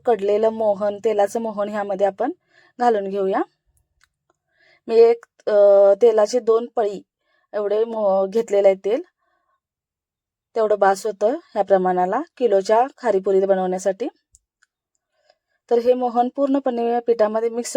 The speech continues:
करून घ्यायचं. गरम आहे त्यामुळे चमच्याचा वापर करायला,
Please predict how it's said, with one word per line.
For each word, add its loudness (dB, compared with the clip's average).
करून -2
घ्यायचं. -4
गरम 2
आहे -2
त्यामुळे -2
चमच्याचा -2
वापर 0
करायला, 0